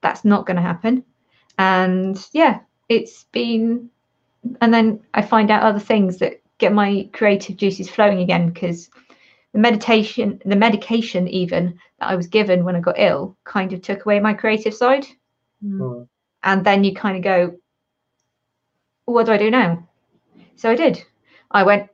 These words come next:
Speaker 1: "Okay, pick yourself up, girl, get on with it," and started walking, going to the photography again, and doing all that type of things. Love taking photographs of the wa-, of the, um,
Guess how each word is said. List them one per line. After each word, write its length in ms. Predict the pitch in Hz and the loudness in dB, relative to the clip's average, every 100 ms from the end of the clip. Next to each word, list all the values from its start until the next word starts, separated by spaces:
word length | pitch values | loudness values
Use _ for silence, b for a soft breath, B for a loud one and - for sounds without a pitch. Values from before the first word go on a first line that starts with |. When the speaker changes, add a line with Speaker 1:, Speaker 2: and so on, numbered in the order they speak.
| - | -6
Speaker 1:
"Okay, 400 | 302 294 277 - _ _ _ | 0 0 0 -8 _ _ _
pick 140 | 320 | -12
yourself 260 | - 247 233 | -2 -2 0
up, 160 | 190 - | -2 0
girl, 320 | 220 226 - | 0 -2 0
get 160 | 262 269 | 2 4
on 120 | 208 | 2
with 120 | 214 | 2
it," 240 | 220 220 _ _ _ _ _ - | 0 -4 _ _ _ _ _ -6
and 400 | 190 185 185 180 | -4 -4 -6 -10
started 460 | - 220 208 196 196 | -4 0 0 -2 -2
walking, 520 | 196 196 214 214 - - | -2 0 0 0 -4 -2
going 220 | 190 190 | 0 0
to 80 | - | -4
the 80 | 190 | -8
photography 600 | - 196 190 175 214 196 | -2 -2 -2 -2 0 2
again, 380 | 214 220 226 - _ _ _ _ _ _ _ | 2 0 -2 -10 _ _ _ _ _ _ _
and 580 | - 175 175 180 - - | 0 0 0 -4 -8 -4
doing 180 | 220 202 | 0 0
all 120 | 202 | 0
that 180 | 196 - | -2 -6
type 180 | 185 170 | -4 -4
of 80 | - | -4
things. 280 | 175 175 175 | -4 -4 -4
Love 400 | 208 226 233 226 | -4 2 2 2
taking 260 | 196 185 180 | -4 -4 -4
photographs 460 | 175 - 170 - | -4 -4 -6 -6
of 60 | - | -10
the 80 | 175 | -2
wa-, 220 | 185 - | -2 0
of 220 | 180 170 - | 0 0 -2
the, 260 | 175 170 | 0 0
um, 300 | 165 175 175 | 2 0 -2